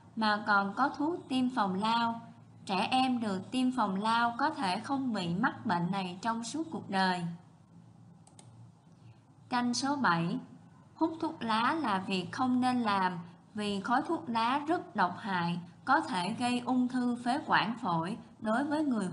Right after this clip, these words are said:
hút và còn ảnh hưởng đến những người xung quanh. Tranh số tám, để nhà cửa bẩn thỉu, bừa bộn là môi trường cho các vi khuẩn sinh sôi và gây bệnh. Vì thế, việc làm này chúng ta không nên làm.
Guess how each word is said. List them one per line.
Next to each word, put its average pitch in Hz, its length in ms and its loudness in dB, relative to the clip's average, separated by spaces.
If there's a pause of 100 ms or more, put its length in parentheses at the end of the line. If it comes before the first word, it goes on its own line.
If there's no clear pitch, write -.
hút 285 200 2 (340)
và 202 180 0
còn 196 300 4
ảnh 214 200 0
hưởng 190 320 -2
đến 240 260 0
những 262 220 0
người 214 200 0
xung 233 280 -2
quanh. 233 260 2 (2250)
Tranh 254 260 4
số 277 220 0
tám, 254 480 2 (460)
để 185 280 0
nhà 240 400 2
cửa 185 320 -2
bẩn 208 240 0
thỉu, 190 360 -2 (320)
bừa 214 260 0
bộn 175 400 0 (300)
là 214 240 0
môi 254 260 2
trường 202 380 -2
cho 247 180 0
các 254 320 -4
vi 262 160 0
khuẩn 208 320 -4
sinh 254 260 -2
sôi 240 360 2
và 196 400 0
gây 233 180 -2
bệnh. 170 360 0 (400)
Vì 208 220 -2
thế, 214 380 -2
việc 202 240 -4
làm 196 260 -2
này 190 280 -2
chúng 254 160 -4
ta 233 340 -2
không 254 220 0
nên 247 160 2
làm. 196 340 0